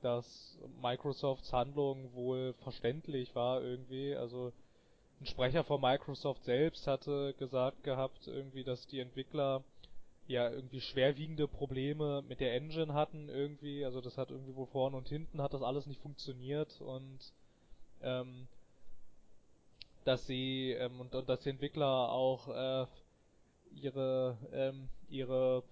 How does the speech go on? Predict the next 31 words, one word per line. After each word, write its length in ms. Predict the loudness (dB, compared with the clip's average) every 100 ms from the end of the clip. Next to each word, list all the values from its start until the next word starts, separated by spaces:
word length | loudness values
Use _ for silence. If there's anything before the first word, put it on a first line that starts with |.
| -8
ihre 200 | -2 2
Meilensteine 1080 | 4 6 6 4 -2 2 4 4 4 2 2 -2
für 240 | 0 0
die 100 | 0
Deadlines, 640 | 2 2 4 4 4 -4
die 120 | -10 -10
sie 100 | -10
sich 140 | -4
selbst 320 | 0 0 0
gesetzt 480 | -2 0 0 2 2
hatten, 240 | 2 2 -2
also 160 | -4
die 80 | -4
Meilensteine, 760 | 0 2 0 0 2 2 0 -8 -12 -16 -14
die 60 | -6
Meilensteine 500 | 0 0 0 -2 -2
haben 100 | -8
sie 80 | -10
sich 100 | -4
selbst 280 | -2 -2 -4
gesetzt, 360 | -2 -4 -4
die 60 | -4
Deadlines 480 | -4 -2 -4 -4 -4
werden 200 | -4 -4
dann 100 | -8
natürlich 400 | -6 -6 -8 -8
vom, 240 | -6 -6 -8 -18 -20 -16 -12 -12 -12 -4
vom 120 | -4 2
Hersteller 440 | 0 2 0 0
gesetzt, 480 | 0 0 -2 -2 -6
aber 600 | -4 0 0 2 0 -2